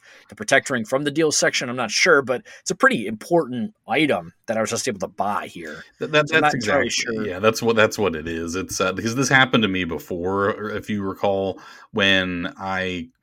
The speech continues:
Speaker 2: uh, had to buy the Power Ring. Because what happens is, if you kill an enemy and the guy who, the character who kills him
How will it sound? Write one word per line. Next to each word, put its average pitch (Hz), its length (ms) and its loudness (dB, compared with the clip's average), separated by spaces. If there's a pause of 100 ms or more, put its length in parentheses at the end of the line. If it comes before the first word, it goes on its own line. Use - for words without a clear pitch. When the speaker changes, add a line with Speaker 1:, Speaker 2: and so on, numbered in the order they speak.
(140)
Speaker 2:
uh, 92 120 -8
had 98 220 0
to 95 60 -4
buy 90 260 0
the 80 100 -6
Power 92 400 -4
Ring. 110 440 -2 (360)
Because 101 300 -2
what 101 140 0
happens 113 440 0
is, 87 500 -6
if 95 200 -6
you 123 180 -2
kill 135 400 0
an 110 80 -2
enemy 101 560 -4
and 95 300 -6
the 92 60 -6
guy 101 320 -2
who, 107 160 -4 (180)
the 95 140 -6
character 120 560 -2
who 95 120 -6
kills 90 320 -12
him 113 360 -2